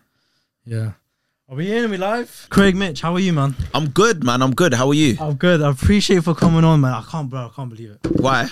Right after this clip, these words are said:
Speaker 1: Because before you as well, I had Adiola Patron, and then now it's you, and
Speaker 2: Oh,
Speaker 1: it's
Speaker 2: is
Speaker 1: like,
Speaker 2: it?
Speaker 1: yeah,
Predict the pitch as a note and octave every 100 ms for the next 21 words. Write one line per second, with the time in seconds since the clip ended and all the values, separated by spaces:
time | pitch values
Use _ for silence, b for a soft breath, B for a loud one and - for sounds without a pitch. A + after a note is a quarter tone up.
0 | - C#3+ D3 D3 G3+ G#3 F#3 F3 D#3+ D#3
1 | D3+ D#3 D3 C3+ D#3+ D3 C#3 C3 C#3 D3+
2 | D#3+ D#3 D#3+ D#3 C#3 C3 D3+ G3+ E3 E3
3 | F#3 F#3+